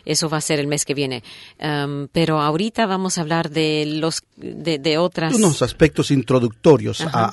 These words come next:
Speaker 2: al, al tema que, que
Speaker 1: Ujú.
Speaker 2: queremos también tocar.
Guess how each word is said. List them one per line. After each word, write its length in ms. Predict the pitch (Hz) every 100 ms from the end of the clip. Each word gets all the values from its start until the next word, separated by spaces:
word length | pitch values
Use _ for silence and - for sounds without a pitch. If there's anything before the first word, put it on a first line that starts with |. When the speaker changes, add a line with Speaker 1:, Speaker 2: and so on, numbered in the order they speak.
| 113
Speaker 2:
al, 80 | 120
al 140 | 120 110
tema 280 | 135 120 101
que, 300 | 113 113 -
que 140 | 117
Speaker 1:
Ujú. 80 | 113
Speaker 2:
queremos 360 | 131 117 117 117
también 260 | 113 113 107
tocar. 300 | 107 92